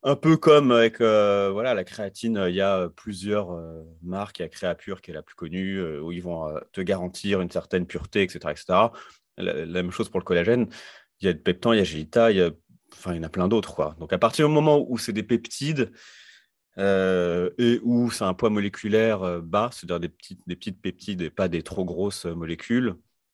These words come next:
bah, après, tous les collagènes, euh, se valent plus ou moins.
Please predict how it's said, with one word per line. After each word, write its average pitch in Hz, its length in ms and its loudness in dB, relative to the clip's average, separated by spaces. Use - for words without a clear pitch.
bah, 82 360 -6
après, 90 240 -10
tous - 160 -8
les 90 160 2
collagènes, 95 560 0
euh, 85 120 2
se - 160 -6
valent 92 500 2
plus 107 280 -4
ou 120 40 4
moins. 110 220 4